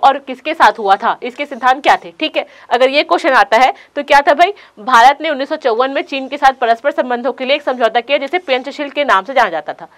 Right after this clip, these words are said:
तो किसके किसके मध्य हुआ था भाई, भारत और चीन के बीच कब हुआ था, उन्नीस सौ चौवन में। अब इसके प्रमुख सिद्धांत क्या थे, तो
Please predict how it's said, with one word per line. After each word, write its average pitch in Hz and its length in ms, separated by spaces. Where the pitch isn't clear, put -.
तो 381 60
किसके 285 280
किसके 339 240
मध्य 294 260
हुआ 294 160
था 330 120
भाई, 311 160
भारत 233 400
और 349 80
चीन 247 260
के 269 120
बीच 381 240
कब 240 160
हुआ 269 140
था, 415 100
उन्नीस 277 200
सौ 392 80
चौवन 202 320
में। 151 120
अब 254 120
इसके 285 160
प्रमुख 285 260
सिद्धांत 277 440
क्या 349 140
थे, 349 140
तो 415 260